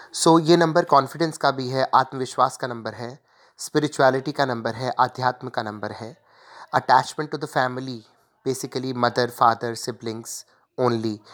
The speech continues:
not with the friends, okay? This is a number which will make you close to your family। So there'll be a lot of wisdom going on in the universe in two thousand nineteen। There'll be a lot of knowledge, lot of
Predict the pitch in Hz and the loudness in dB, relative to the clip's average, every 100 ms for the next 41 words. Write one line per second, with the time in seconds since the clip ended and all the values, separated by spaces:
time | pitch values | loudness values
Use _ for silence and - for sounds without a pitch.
0 | - - 127 127 - 127 - 117 101 98 | -16 2 4 4 0 -6 -6 -6 -8 -8
1 | - 120 - 147 143 - - - 131 143 | -10 -10 -6 -6 -6 -20 -18 0 2 4
2 | 135 135 123 120 135 151 _ _ 135 131 | 2 2 2 2 0 0 _ _ -4 -2
3 | 135 127 127 127 - 143 - 139 147 151 | 0 -2 -2 -4 -2 -6 -2 0 0 -2
4 | - 117 113 120 113 107 127 160 _ - | 0 0 2 0 0 -2 -6 -10 _ -20
5 | - - 139 143 151 175 151 143 147 131 | -16 -2 2 4 4 2 4 4 4 2
6 | 131 131 135 123 - 127 123 117 120 117 | 0 2 0 -2 -4 0 0 2 0 0
7 | 113 117 110 104 107 120 120 120 113 107 | -4 -2 -2 -4 -4 -4 -4 -6 -6 -4
8 | 107 107 107 101 110 - 131 160 185 - | -4 -2 -4 -4 -4 -6 -4 -4 -8 -20
9 | - - - 120 117 127 131 131 127 127 | -20 -18 0 0 2 4 4 2 4 4
10 | 127 135 - 117 120 | 4 -2 2 2 2